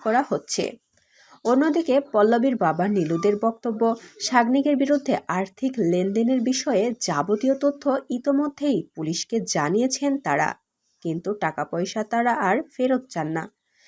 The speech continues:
কিন্তু মেয়ের মৃত্যুর জন্য যে দায়ী, সে যেন শাস্তি পায়, আর কঠিন থেকে কঠিনতর যেন শাস্তি পায়, এটাই দাবি করছে পরিবার। এই সংক্রান্ত বিষয়ে পুলিশ যা জানতে চাইবে, তা সবকিছুই জানাতে প্রস্তুত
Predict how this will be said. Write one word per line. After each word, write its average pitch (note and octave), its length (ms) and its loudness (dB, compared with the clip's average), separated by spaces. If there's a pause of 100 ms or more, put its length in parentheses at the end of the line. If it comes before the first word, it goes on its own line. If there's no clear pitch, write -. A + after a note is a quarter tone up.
(220)
কিন্তু D4+ 260 2
মেয়ের B3+ 300 4
মৃত্যুর G#3+ 460 0
জন্য C4 280 0
যে A#3 140 0 (140)
দায়ী, G#3+ 460 0
সে - 320 -2
যেন A#3+ 320 2
শাস্তি D#3+ 580 -6
পায়, G3 280 4 (240)
আর A#3 180 2 (300)
কঠিন D4 380 0
থেকে B3 460 -2 (120)
কঠিনতর B3 720 -2
যেন D3+ 280 -4
শাস্তি - 440 -6
পায়, A#3+ 280 0 (440)
এটাই C4+ 320 4
দাবি D3+ 300 -2
করছে F3+ 400 -4
পরিবার। D3+ 520 -2 (600)
এই G3+ 120 0
সংক্রান্ত G#3+ 500 -2
বিষয়ে A#3 360 -2
পুলিশ B3+ 560 -4
যা D#3 120 -2
জানতে E3+ 360 -2
চাইবে, A3+ 400 0 (320)
তা A#3 100 -2
সবকিছুই C#4+ 640 0
জানাতে A3+ 460 0
প্রস্তুত C#4 520 -2